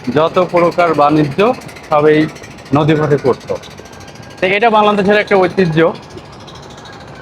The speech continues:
Even অনেকেই আছেন যে এখন পর্যন্ত লঞ্চ, আহ, জার্নি করেন নাই বা এই লঞ্চ করে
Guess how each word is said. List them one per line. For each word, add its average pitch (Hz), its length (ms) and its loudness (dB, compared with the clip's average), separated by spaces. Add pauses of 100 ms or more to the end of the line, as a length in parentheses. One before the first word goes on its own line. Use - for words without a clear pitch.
(560)
Even 190 200 4
অনেকেই 202 380 4
আছেন 208 300 2
যে 208 80 4
এখন 196 280 0
পর্যন্ত 196 500 0 (1080)
লঞ্চ, 156 340 4 (1120)
আহ, 120 220 2
জার্নি 147 300 0
করেন 151 280 2
নাই 139 240 0
বা 127 260 4
এই 143 160 4
লঞ্চ 160 340 2
করে 160 320 4